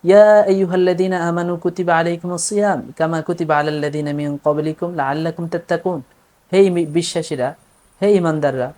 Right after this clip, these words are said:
তোমাদের জন্য সিয়াম অর্থাৎ রোজা রাখাকে ফরজ করা হয়েছে, যেরকমভাবে তোমাদের পূর্ববর্তীদের জন্য রোজা রাখাকে ফরজ করা হয়েছে, যাতে করে তোমরা মুত্তাকি হতে পারো, যাতে করে তোমরা তাকওয়া অবলম্বন করতে পারো।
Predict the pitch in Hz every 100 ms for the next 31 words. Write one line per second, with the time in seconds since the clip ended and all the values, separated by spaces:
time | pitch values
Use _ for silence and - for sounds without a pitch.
0 | _ 160 170 165 156 165 165 160 165 -
1 | 160 165 165 127 - 151 147 156 147 -
2 | 156 170 175 160 147 156 160 151 143 147
3 | - 151 147 151 147 190 190 _ _ -
4 | 147 180 180 190 170 165 160 160 156 156
5 | - 165 160 151 147 143 143 135 143 143
6 | 143 139 139 131 127 151 156 - 151 151
7 | - 147 139 147 - 214 - _ _ _
8 | 175 180 226 220 202 165 151 143 156 -
9 | 175 180 165 160 151 147 170 - - 143
10 | 170 175 170 160 156 147 143 151 170 165
11 | 143 143 143 143 131 127 127 113